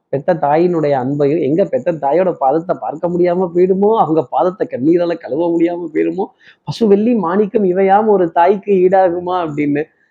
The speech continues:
இந்த அம்மாவினுடைய அன்பு அந்த ஒரு கை சாதத்துல தெரியும்பாங்க. அந்த மாதிரி அந்த ஒரு கையில அன்பை பார்த்து சந்தோஷப்பட வேண்டிய தருணங்கள் அப்படிங்கிறது மீனராசி நேயர்களுக்காக உண்டு.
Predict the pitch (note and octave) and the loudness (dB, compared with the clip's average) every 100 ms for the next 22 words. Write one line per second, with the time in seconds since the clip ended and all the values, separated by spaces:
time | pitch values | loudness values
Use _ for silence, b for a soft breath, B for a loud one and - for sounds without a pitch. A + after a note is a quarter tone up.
0 | _ C#3 C#3+ F3 G3+ G#3 F#3+ E3+ D3 D#3 | _ -4 0 0 2 4 4 2 2 2
1 | E3 D#3+ C3+ D#3+ C3+ D3 D#3 D#3 C#3+ C#3+ | 2 2 2 0 2 4 4 2 2 0
2 | F3+ F3+ E3 C3+ C3+ C3+ C3+ C3+ B2 A#2+ | 0 0 0 0 -2 -2 -2 -6 -10 -8
3 | A#2+ A#2+ B2+ D3 D#3 B2 C#3 _ b b | -10 -12 -8 -4 -2 -2 -6 _ b b
4 | b - C#3+ C3+ D3+ F3+ F#3+ G#3 A3 D#3+ | b -6 0 4 4 4 2 4 4 2
5 | - _ _ _ - D#3+ E3+ F3 D3 C#3+ | -2 _ _ _ -10 -2 0 0 0 0
6 | C#3+ E3+ C#3 D#3+ F3 E3+ D3 C3+ B2 A#2+ | -2 -8 -6 -4 -4 -4 -4 -2 -4 -4
7 | A#2+ C#3+ C3+ C#3+ B2+ A2+ B2 A#2+ A#2 D#3 | -4 -4 -2 -2 -4 -4 -6 -4 -4 -4
8 | C#3+ D#3 C#3+ C3 B2 B2 A#2 - B2 C3+ | -2 -2 -4 -6 -8 -6 -6 -6 -6 -6
9 | A#2 B2 | -8 -8